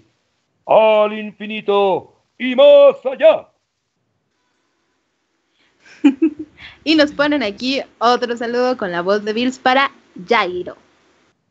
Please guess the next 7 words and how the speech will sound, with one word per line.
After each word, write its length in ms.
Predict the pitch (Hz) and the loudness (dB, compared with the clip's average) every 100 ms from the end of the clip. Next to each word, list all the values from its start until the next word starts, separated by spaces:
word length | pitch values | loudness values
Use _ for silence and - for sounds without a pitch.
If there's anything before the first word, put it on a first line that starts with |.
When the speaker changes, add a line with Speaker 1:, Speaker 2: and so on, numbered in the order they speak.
| _ _ _ _ _ | _ _ _ _ _
Speaker 1:
Jairo. 440 | 180 120 - - _ _ _ _ _ _ _ | -14 -14 -20 -20 _ _ _ _ _ _ _
Speaker 2:
Ujú. 100 | 262 240 | -12 -8
Speaker 1:
Eh, 380 | 233 226 220 208 _ _ _ _ _ - | -6 -6 -10 -14 _ _ _ _ _ -16
hola, 340 | - 101 82 73 | -10 -6 -6 -8
Jairo, 460 | 120 98 71 87 | -16 -14 -10 -10
¿cómo 220 | - 247 226 | -10 -14 -16
estás? 640 | _ - 62 58 55 57 | _ -10 -8 -8 -12 -16